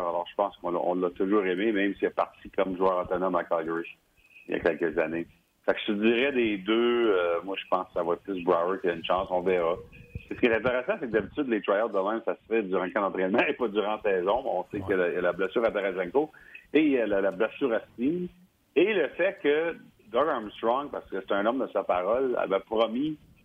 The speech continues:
Speaker 1: à Robbie Fabry, euh, cet été que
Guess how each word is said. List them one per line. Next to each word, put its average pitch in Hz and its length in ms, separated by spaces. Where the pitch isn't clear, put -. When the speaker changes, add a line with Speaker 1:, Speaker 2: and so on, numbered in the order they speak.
Speaker 1:
à 98 80
Robbie 110 400
Fabry, 107 720
euh, 85 280
cet 110 220
été 110 260
que 87 220